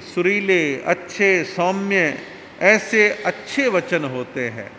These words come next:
बहुत सारे प्रवचनकारों के वचन बड़े प्रिय होते हैं, सुनने वाले बड़े प्रभावित होते हैं, गायन बड़ा अच्छा होता है।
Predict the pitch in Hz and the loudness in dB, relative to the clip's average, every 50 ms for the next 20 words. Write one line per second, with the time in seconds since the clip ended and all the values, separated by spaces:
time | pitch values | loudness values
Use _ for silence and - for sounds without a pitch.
0 | - - - - - - - - - - - - - - - 170 208 233 247 - | -20 -20 -20 -20 -20 -20 -20 -20 -20 -20 -20 -20 -20 -8 0 4 6 6 6 4
1 | - 247 226 226 220 208 - - 202 196 202 202 196 - 214 202 196 - 202 190 | 4 4 4 4 4 4 2 0 -2 0 -2 -2 -2 -2 -4 -4 -2 0 2 4
2 | 190 190 196 190 - - 190 185 180 175 170 156 156 165 165 - 185 180 175 165 | 4 4 2 -2 -2 0 0 2 2 2 2 0 0 -2 -2 -2 -4 -2 0 0
3 | 170 170 170 160 - - - 175 190 190 202 208 180 185 185 180 - 190 190 180 | 0 2 0 0 -2 -4 -6 -4 -2 0 0 0 2 0 -2 -4 -4 -6 -6 -6
4 | 175 175 175 175 - - - - - - - - - - - - - 175 170 170 | -6 -8 -10 -14 -16 -20 -20 -20 -20 -20 -20 -20 -20 -20 -20 -10 -4 -4 -2 0
5 | 175 175 175 165 160 160 156 156 151 139 143 143 143 - - 143 139 135 147 165 | 0 0 2 2 2 2 2 2 0 0 0 0 -2 -2 -4 -4 -2 0 2 2
6 | 175 185 202 190 196 196 185 180 180 - 180 175 165 160 160 156 151 139 127 - | 2 2 0 -2 -2 -2 -2 -2 -2 -4 -4 -4 -4 -4 -6 -8 -10 -12 -16 -20
7 | - - - - - - 131 123 139 147 147 156 170 190 196 190 185 190 190 185 | -20 -20 -20 -20 -18 -14 -4 2 4 6 6 6 6 4 2 2 2 4 6 6
8 | 185 185 185 - - 196 185 180 175 185 180 180 - 175 170 165 156 156 151 151 | 4 2 -2 -2 2 2 4 4 2 0 -2 -2 -2 -2 -2 -2 -2 -4 -6 -8
9 | 147 - - | -10 -16 -18